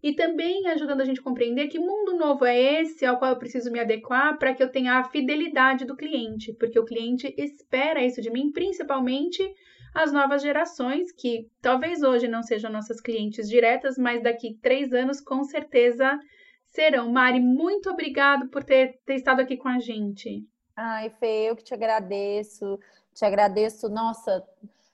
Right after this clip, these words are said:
Speaker 2: ser essa pessoa tão generosa que compartilha tanto conhecimento. Eu aprendo tanto com tudo que você vem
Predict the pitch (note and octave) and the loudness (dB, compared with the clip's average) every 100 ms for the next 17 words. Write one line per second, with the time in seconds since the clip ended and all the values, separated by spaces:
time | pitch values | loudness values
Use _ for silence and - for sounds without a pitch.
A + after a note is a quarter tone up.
0 | _ _ _ - G#3+ A3 A3 A3 G#3+ A3+ | _ _ _ -2 0 0 0 -2 0 0
1 | A3 B3 C4+ C4+ A#3 A3 G#3+ A3 A3 A3 | 2 2 4 4 4 8 8 8 4 -2
2 | A3+ G#3+ A3+ G#3+ A3+ A3+ A3+ _ - C4+ | 0 4 2 2 0 0 0 _ 2 4
3 | D4+ E4 - B3+ A#3 A#3+ A3+ G#3 G#3+ A3 | 2 0 0 0 0 -2 -4 -2 2 6
4 | A3+ A#3+ A#3 B3 F4 C#4 C4 C#4 C#4+ D4 | 6 6 4 2 4 6 8 10 8 6
5 | C#4+ C4+ A#3+ B3+ A#3+ A#3 - - B3+ - | 4 4 2 2 0 0 -4 0 0 2
6 | G#3 A3+ A3 G#3+ | -2 0 -2 -6